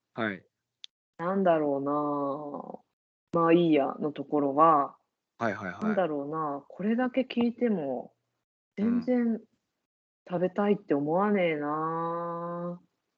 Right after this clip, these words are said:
Speaker 2: 早く終わんねえかな、この話。
Speaker 1: <laughs>
Speaker 2: 合ってます？合ってます？合ってます？まあいいや、
Speaker 1: 惜しい。
Speaker 2: 言わないでおこう。
Speaker 1: 惜しいよ。
Speaker 2: 惜しい、
Speaker 1: 惜しいよ。
Speaker 2: 惜しい？
Speaker 1: 惜しい。
Speaker 2: 限りなく惜し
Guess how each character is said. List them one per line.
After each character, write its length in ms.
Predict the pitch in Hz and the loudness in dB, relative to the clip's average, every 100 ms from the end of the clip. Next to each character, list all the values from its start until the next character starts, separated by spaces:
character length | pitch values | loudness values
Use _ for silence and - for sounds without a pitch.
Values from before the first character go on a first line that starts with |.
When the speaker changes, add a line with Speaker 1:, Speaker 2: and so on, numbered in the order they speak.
| _ _ - | _ _ 2
Speaker 2:
早 160 | 165 | 2
く 80 | - | 6
終 40 | 151 | 6
わ 120 | 156 | 6
ん 60 | |
ね 80 | 185 | 4
え 20 | |
か 120 | 185 156 | 0 -2
な、 80 | |
こ 100 | 156 | -2
の 80 | 147 | -4
話。 600 | 147 135 135 139 139 139 - - | -4 -8 -8 -4 -2 -4 -8 -20
Speaker 1:
<laughs> 920 | - - - - 302 - - - - | 0 6 6 8 10 10 10 8 10
Speaker 2:
合 60 | |
っ 60 | 359 | 6
て 80 | - | 8
ま 120 | - | 4
す？ 260 | - - - | 6 2 2
合 80 | 220 | 0
っ 40 | |
て 120 | 220 170 | 4 6
ま 100 | 143 | 6
す？ 200 | 147 139 - - - - - | 6 6 4 2 0 0 0
合 60 | |
っ 40 | 233 | 2
て 140 | - | 4
ま 120 | 156 - | 2 2
す？ 100 | 175 - - - - | -4 -6 -14 -8 4
ま 120 | 247 | 8
あ 20 | |
い 60 | 247 | 10
い 20 | |
や、 100 | 147 | 10
Speaker 1:
惜 140 | 180 | 10
し 140 | - 240 | 10 10
い。 40 | 196 | 10
Speaker 2:
言 40 | |
わ 80 | 131 | 10
な 0 | |
い 20 | |
で 80 | - | 2
お 40 | 123 | 2
こ 60 | |
う。 100 | 170 | 10
Speaker 1:
惜 40 | 208 | 10
し 220 | - 226 | 8 2
い 60 | 147 | 4
よ。 80 | |
Speaker 2:
惜 40 | 294 | 4
し 120 | 392 | 4
い、 40 | |
Speaker 1:
惜 60 | - | 2
し 240 | - 220 | 2 2
い 20 | - | 2
よ。 120 | - | 0
Speaker 2:
惜 40 | |
し 20 | - | -6
い？ 0 | - | -4
Speaker 1:
惜 100 | 165 | -2
し 200 | - 160 | 2 4
い。 20 | |
Speaker 2:
限 160 | 127 320 | 4 2
り 60 | |
な 120 | 311 359 | -4 -4
く 80 | |
惜 100 | 175 | -4
し 80 | - | -4